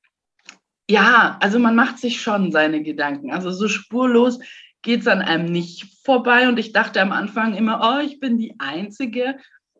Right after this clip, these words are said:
die so leidet, in Anführungsstrichen." Aber, ähm,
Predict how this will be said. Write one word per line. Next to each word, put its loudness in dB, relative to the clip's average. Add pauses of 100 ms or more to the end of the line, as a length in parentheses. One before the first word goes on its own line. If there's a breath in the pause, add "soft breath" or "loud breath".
(680)
die 4
so 2
leidet, 4
in -2
Anführungsstrichen." -4
Aber, 2
ähm, -6